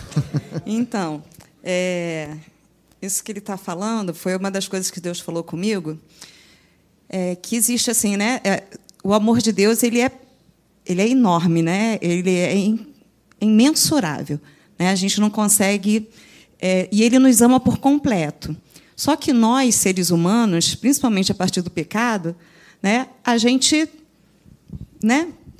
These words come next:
Speaker 2: tem cada um, como eu falei, né, cada um tem um nosso jeitinho. Eu não sei se vocês já conhecem, se vocês não conhecem, é uma boa literatura, eu não sei, sinceramente, eu não sei se é cristão ou não, mas é uma boa literatura pra comprar pra sua livraria, aqui.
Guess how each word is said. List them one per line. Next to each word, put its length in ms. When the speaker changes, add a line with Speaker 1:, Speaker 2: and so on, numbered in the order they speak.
Speaker 2:
tem 180
cada 300
um, 340
como 260
eu 40
falei, 280
né, 120
cada 280
um 100
tem 180
um 220
nosso 260
jeitinho. 520
Eu 100
não 100
sei 160
se 100
vocês 280
já 140
conhecem, 460
se 60
vocês 280
não 100
conhecem, 260
é 20
uma 120
boa 220
literatura, 800
eu 80
não 120
sei, 200
sinceramente, 500
eu 40
não 80
sei 140
se 120
é 40
cristão 380
ou 60
não, 340
mas 160
é 60
uma 140
boa 180
literatura 680
pra 120
comprar 320
pra 140
sua 160
livraria, 580
aqui. 460